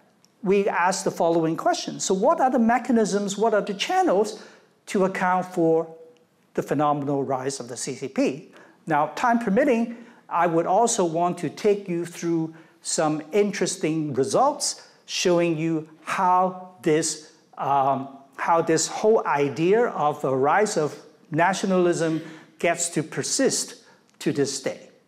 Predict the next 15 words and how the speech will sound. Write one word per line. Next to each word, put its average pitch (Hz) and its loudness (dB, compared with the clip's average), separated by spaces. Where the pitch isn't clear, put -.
okay? 240 -8
Now, 196 4
let 262 4
me 370 4
now 247 4
expand 214 2
a 180 0
little 185 2
bit 160 4
on 156 2
how 180 2
external 170 0
aggression 185 0
leads 175 0
to 156 0